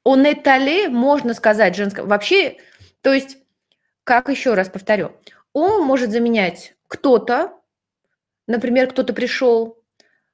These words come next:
все во Франции ужинают в двадцать часов. En France, on dîne à vingt heures. И нас. On est allé au jardin, on est venu и так далее. И, например,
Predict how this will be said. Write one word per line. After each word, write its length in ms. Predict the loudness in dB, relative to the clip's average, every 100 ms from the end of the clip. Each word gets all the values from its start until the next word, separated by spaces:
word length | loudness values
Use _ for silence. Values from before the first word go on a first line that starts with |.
| _ -14
все 640 | -8 -2 2 4 2 -4 _ _ -6
во 160 | 0 0
Франции 640 | 2 2 0 -4 -4 -2 -2
ужинают 500 | -2 0 0 -2 -2
в 40 |
двадцать 400 | 0 0 0 -4
часов. 500 | -8 -10 -6 -6 -8 _ -2
En 140 | -2
France, 420 | -2 -2 -2 -4 -6
on 180 | -2 -2
dîne 300 | 0 0 0
à 140 | -2
vingt 240 | -2 -4 -2
heures. 340 | 0 0 -2 -6 -20 -20 _
И 420 | 2 4 4 2 -2
нас. 600 | 2 2 2 -2 -14 -16 _ _ _ _ _ 0
On 160 | 2
est 180 | 2 2
allé 380 | 2 4 4 4
au 100 | 2
jardin, 640 | 0 -2 -2 -4 -4 -6 -8
on 140 | -4 -2
est 100 | -2
venu 300 | -4 -4 -6
и 20 |
так 220 | -6 -2
далее. 440 | -2 -2 -6 -12 _ -20 -20 -20 -8
И, 100 | -2
например, 720 | 0 2 0 2 2 0 -2